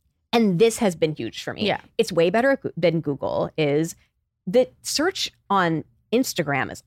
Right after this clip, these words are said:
Speaker 1: awful. The search on TikTok is pretty
Speaker 2: Terrible.
Speaker 1: good,
Speaker 2: Yeah.
Speaker 1: but the search on Instagram is, like, worthless.
Speaker 2: Even the search on TikTok could be better.
Speaker 1: Yeah.
Speaker 2: As someone who searched for a lot of Harry Styles content.
Speaker 1: <laughs>
Speaker 2: Yeah.
Speaker 1: Right. But there's something, like, I can go on there and search for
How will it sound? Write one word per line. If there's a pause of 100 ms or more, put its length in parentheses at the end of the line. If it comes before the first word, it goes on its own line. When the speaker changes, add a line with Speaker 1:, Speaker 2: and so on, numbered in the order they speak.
Speaker 1:
awful.
The
search
on
TikTok
is
pretty
Speaker 2:
Terrible.
Speaker 1:
good,
Speaker 2:
Yeah.
Speaker 1:
but
the
search
on
Instagram
is,
like,
worthless.
Speaker 2:
Even
the
search
on
TikTok
could
be
better.
Speaker 1:
Yeah. (100)
Speaker 2:
As
someone
who
searched
for
a
lot
of
Harry
Styles
content. (100)
Speaker 1:
<laughs>
Speaker 2:
Yeah.
Speaker 1:
Right. (440)
But
there's
something,
like, (180)
I
can
go
on
there
and
search
for